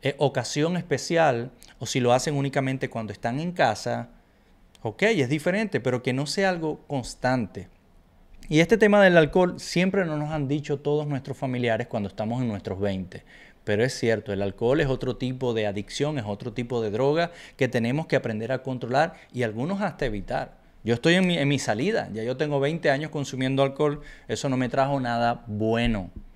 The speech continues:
¿ok? Gracias a Dios no me pasó nada, pero tenemos que aprender, muchachos, tenemos que buscar un balance en nuestras vidas. Y la última bandera roja,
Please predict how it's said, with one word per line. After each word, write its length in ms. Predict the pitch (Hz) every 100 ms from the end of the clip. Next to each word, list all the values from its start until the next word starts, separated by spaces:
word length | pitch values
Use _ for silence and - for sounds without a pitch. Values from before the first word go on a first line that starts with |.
| - _ - _ _
¿ok? 220 | - 98 135 170 190 - _ _
Gracias 420 | 120 131 156 180 165
a 60 |
Dios 140 | 156 160
no 80 |
me 100 | 160
pasó 300 | 135 147 165
nada, 340 | 165 170 202 220
pero 400 | 135 120 107 - - - - - -
tenemos 340 | 123 127 165
que 120 | -
aprender, 580 | 139 120 107 101 110 104
muchachos, 420 | 92 92 98 107
tenemos 360 | - 107 123 131
que 400 | 147 135 131 - - -
buscar 300 | 131 - 147
un 140 | 165
balance 800 | 143 127 131 160 180 - 190 202 -
en 180 | 123 127
nuestras 440 | 120 107 107 92
vidas. 560 | 104 104 95 - - - - - - - - -
Y 100 | 202
la 120 | 196
última 360 | 208 233 247 240
bandera 340 | 180 180 214
roja, 420 | 202 147 147 147